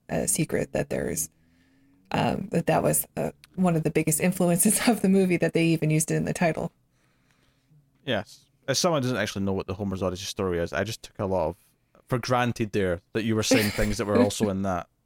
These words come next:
Speaker 2: But yes, sure.
Speaker 1: Uh, yeah, I mean, it's been a while, <laughs> but
Speaker 2: <laughs>
Speaker 1: some of
Speaker 2: Yes.
Speaker 1: the details are missing.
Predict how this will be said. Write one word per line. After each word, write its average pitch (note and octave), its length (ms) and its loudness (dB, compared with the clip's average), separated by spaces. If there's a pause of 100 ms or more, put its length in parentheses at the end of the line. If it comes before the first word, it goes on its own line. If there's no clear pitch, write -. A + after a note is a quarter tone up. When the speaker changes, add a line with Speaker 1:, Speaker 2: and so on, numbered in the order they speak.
(120)
Speaker 2:
But F#2+ 100 -6
yes, G2 340 -4 (100)
sure. G2 260 -6 (220)
Speaker 1:
Uh, F#3 160 2 (140)
yeah, G3+ 240 2 (100)
I F#3 80 2
mean, F#3 180 2
it's G3+ 140 0
been A3+ 140 2
a F#3 40 4
while, F3 320 4 (120)
<laughs> - 100 -20
but F3 540 2
Speaker 2:
<laughs> - 20 -20
Speaker 1:
some G3+ 80 2
of - 1700 -2
Speaker 2:
Yes. G#3+ 60 6
Speaker 1:
the G3 100 6
details F#3 420 4
are E3+ 80 4
missing. F3 420 0